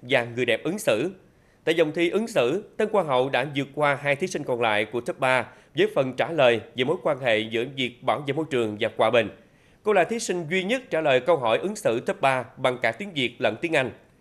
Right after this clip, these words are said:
Á hậu một là người đẹp Nguyễn Ngọc Khánh Tiên. Cô còn nhận hai giải phụ là Người đẹp tài năng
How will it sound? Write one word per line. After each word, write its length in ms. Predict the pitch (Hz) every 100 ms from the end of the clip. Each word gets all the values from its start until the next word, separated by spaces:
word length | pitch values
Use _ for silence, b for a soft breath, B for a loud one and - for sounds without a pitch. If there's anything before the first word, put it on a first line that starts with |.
| b b b b
Á 120 | 226
hậu 160 | 233 156
một 300 | 147 135 147
là 120 | 147
người 180 | 143 139
đẹp 220 | 135 127 -
Nguyễn 280 | - 131 180
Ngọc 220 | 180 127 -
Khánh 180 | 156
Tiên. 260 | 185 160 131 - - _ _ _ _
Cô 180 | - 220
còn 220 | 202 156 156
nhận 260 | 147 147
hai 220 | 151 156
giải 160 | 151 147 151
phụ 280 | 127 120 -
là 180 | 139 131
Người 160 | 127
đẹp 180 | 131 123
tài 160 | - 123
năng 240 | 139 165